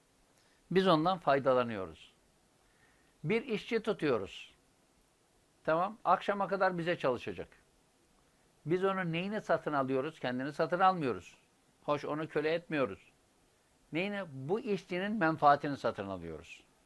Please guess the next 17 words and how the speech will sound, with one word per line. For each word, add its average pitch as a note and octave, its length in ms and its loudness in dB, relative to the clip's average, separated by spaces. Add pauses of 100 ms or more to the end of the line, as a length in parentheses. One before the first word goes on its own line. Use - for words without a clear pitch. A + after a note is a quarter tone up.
(320)
İş G3+ 180 -2
kabiliyetini, A#2 840 0 (160)
ustalık E3 480 -6
kabiliyetini, A2 760 -4
beceri C#3 400 -4
kabiliyetini. G2+ 720 0 (580)
Sıhhi G3 480 2
tesisatçı G3 600 4
tutuyoruz. F#3 760 2
Bizim E3 360 -2
binanın D3+ 360 2
sıhhi D3 320 -2
tesisatına C3+ 600 0
düşecek. B2 500 -6
Akşamleyin B2+ 560 -4
evine E3 300 -4
gidecek. A#2 360 -6